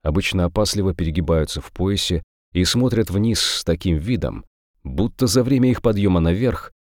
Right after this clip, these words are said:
законы физики могли каким-то чудесным образом перемениться. Семьдесят миль в час в момент соприкосновения с водой. Четыре полные секунды, чтобы оказаться там.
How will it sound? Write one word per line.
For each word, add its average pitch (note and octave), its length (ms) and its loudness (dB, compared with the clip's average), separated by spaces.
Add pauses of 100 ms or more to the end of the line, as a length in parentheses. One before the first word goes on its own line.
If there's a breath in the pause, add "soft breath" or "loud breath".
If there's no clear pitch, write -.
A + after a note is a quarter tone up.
(120)
законы B2 440 2
физики G#2 400 -2
могли E2 320 2
каким-то F2+ 420 -2
чудесным F2+ 600 0
образом G2+ 440 0 (120)
перемениться. D#2+ 720 -2 (1300)
Семьдесят G2 680 0
миль F#2 180 2
в - 80 -6
час - 540 -6 (100)
в - 60 -10
момент F2+ 400 2
соприкосновения E2+ 840 0
с - 160 -6
водой. B1+ 440 -6 (800)
Четыре F2+ 540 0
полные D#2 440 0
секунды, G#2 480 -2
чтобы E2+ 320 0
оказаться D2+ 480 -4
там. - 340 -10